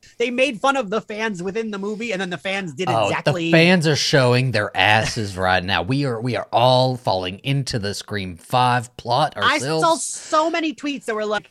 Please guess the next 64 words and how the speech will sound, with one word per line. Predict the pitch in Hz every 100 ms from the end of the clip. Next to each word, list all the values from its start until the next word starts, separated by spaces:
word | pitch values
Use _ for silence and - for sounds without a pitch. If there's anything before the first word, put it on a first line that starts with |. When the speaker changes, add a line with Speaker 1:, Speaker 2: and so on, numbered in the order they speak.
| -
Speaker 1:
"Neve | 151 131
Campbell | 151 143
should | -
have | 135
said | - 135
this | 135 131
for | 120
Scream | - 135 120
Five," | 131 127 110 107
and | 120
it's | 123 -
like, | 135 170
"Oh |
my | 120 -
God." | _ _ _ _ 92
Speaker 2:
Yeah. | 76 -
Speaker 1:
Like | 123 104
Speaker 2:
I |
mean, | 131 170
but | 180
we | 180
all | 180 180
do | 156 135 143
that, | 92
right? | 82 87 107
We | 120 - -
all | 120 127
play | - 107 107
into | 104
it. | 90
There's | 127 147
not | 147 117
a, |
s-, | 110 -
a | 208
damn | 101 113 131 160 151
one | 117 123
of | 92
us | 82 - - - - - - _
who | - 143
is | 123
not | 117 113 107 104 - _
interjecting | 131 131 117 113 107 - 92
as | 90 95
if, | 87
like, | 92 82
we, | 87 95 90 90 82 - _ _ -
we | 101 98
know | 90 87
all | 82 80 80
and | 82
we | 85 87
are, | 82 82 78 80
we | 87 85
are | 85
the | 82 80 78
supreme | - - 90 80
authority | - 85 76 80
on | 78
this | 76 78
franchise, | - 76 - 80 -
right? | 82 80 92
We |
are | 110